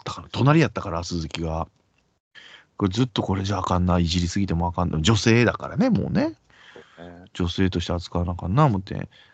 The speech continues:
Speaker 1: 「広瀬アリスにも似てるよ」って言ったら、「いや、いいぞいいぞ」っつって、その焼酎を薄め出すっていうね。「いやいやいや、薄めたらあかんねん」。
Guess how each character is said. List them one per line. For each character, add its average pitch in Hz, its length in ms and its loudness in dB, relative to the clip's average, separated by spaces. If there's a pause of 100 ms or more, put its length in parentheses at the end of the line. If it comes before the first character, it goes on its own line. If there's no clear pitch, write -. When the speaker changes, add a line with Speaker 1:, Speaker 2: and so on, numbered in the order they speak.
(140)
Speaker 1:
「広 175 260 8
瀬 98 80 -2
ア 98 80 2
リ 87 100 -2
ス - 160 -8
に 90 100 -8
も 85 80 -12
似 87 120 -12
て - 120 -10
る 76 100 -14
よ」 76 100 -12 (320)
っ 127 260 -14 (280)
て - 80 -2
言 80 100 2
っ - 20 -8
た - 160 -6
ら、 73 300 -8 (360)
「い - 20 -8
や、 95 240 4 (240)
い 85 140 -10
い 82 40 -8
ぞ 82 140 -6
い 85 80 -2
い 90 40 -2
ぞ」 85 200 -2
っ - 40 0
つ - 120 -10
っ - 40 -20
て、 82 320 -6 (140)
そ - 160 0
の 95 60 4
焼 95 240 4
酎 95 120 0
を 80 120 -2
薄 120 220 2
め 113 120 6
出 117 140 -2
す - 160 -14
っ - 20 -20
て - 80 -12
い - 60 -8
う - 80 -12
ね。 90 160 -8
「い 117 60 2
や 127 80 2
い 117 100 0
や 107 120 -2
い 101 60 0
や、 92 80 6
薄 107 180 0
め 151 80 2
た - 100 -4
ら - 100 -8
あ - 60 -6
か 71 40 -4
ん - 80 -10
ね - 80 -14
ん」。 - 40 -16